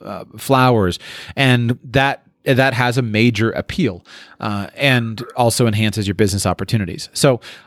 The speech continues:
I love the business. I love that you're doing it as a side hustle, and I love the ways that it can expand. Let's pivot to the financial aspects of it. First,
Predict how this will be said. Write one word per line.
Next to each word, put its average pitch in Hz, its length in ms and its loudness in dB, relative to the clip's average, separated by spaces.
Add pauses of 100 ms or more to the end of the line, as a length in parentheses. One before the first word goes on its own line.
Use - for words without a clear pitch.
(100)
I 131 60 4
love 175 180 4
the 170 80 0
business. 117 520 0
I 120 80 2
love 131 260 4
that 135 120 0
you're 127 100 2
doing 123 180 4
it 110 60 0
as 107 60 2
a 101 60 -2
side 120 260 2
hustle, 110 360 0
and 113 100 -4
I 110 60 0
love 110 240 2
the 107 100 -4
ways 104 320 0
that 107 120 -4
it - 80 -4
can 101 120 -10
expand. 90 520 -6 (440)
Let's 139 180 2
pivot 139 360 2
to 120 600 4
the 110 380 0
financial 107 480 -2
aspects 98 540 -6
of 87 100 -8
it. - 120 -16 (720)
First, 143 420 0